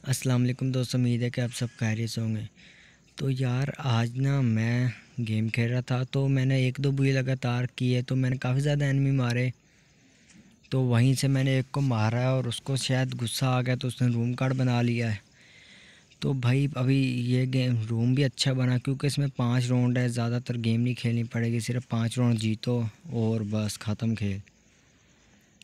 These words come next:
वरना आठ राउंड जीतने होते हैं। तो इसको हम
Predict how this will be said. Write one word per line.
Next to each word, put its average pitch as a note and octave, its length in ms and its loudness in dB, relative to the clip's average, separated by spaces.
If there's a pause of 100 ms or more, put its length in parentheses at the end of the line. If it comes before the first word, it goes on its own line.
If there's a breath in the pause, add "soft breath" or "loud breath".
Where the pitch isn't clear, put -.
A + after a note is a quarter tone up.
(360 loud breath)
वरना A#2+ 400 2
आठ A#2+ 220 0
राउंड C3 240 2
जीतने A#2+ 360 0
होते A2+ 320 -2
हैं। A#2 140 -2 (120)
तो C3 140 -2
इसको - 280 -6
हम C#3 220 -2